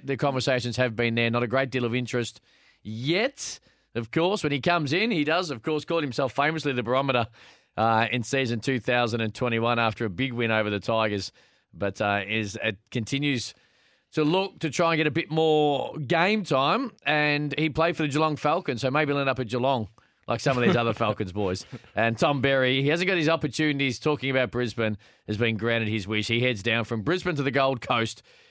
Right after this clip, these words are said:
Speaker 1: Uh, he made the move. He only played three games in two thousand and twenty-two, but he'll be a Lion, uh, going forward. No, he'll, sorry, he'll be a Sun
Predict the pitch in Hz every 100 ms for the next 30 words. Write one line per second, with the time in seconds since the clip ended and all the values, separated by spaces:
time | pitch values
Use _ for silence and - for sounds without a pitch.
0 | _ - 107 107 110 113 113 117 107 104
1 | 110 104 104 113 113 113 107 - - 185
2 | 226 190 165 107 98 - 107 98 104 104
3 | 98 95 95 92 - 92 90 95 87 107
4 | 104 101 92 104 104 92 92 - _ _
5 | _ _ _ - 95 92 87 98 101 95
6 | 92 87 - - - 92 92 110 113 135
7 | 135 117 131 113 - 180 151 98 87